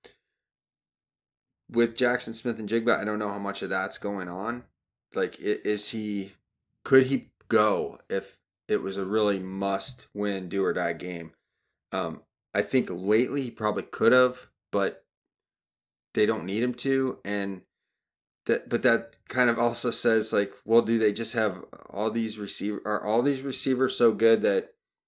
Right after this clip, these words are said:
um, he really wasn't ever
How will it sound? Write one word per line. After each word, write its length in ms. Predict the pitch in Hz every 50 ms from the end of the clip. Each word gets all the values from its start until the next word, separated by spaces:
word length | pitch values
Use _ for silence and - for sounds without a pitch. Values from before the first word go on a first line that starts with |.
| _ _ _ _ -
um, 360 | - 101 95 92 90 87 - _ _ _ -
he 220 | 120 123 123 - -
really 340 | 104 117 117 113 113 110 104
wasn't 640 | 95 95 95 95 110 117 113 101 104 107 98 - - -
ever 640 | 104 104 104 98 95 101 98 92 90 85 - -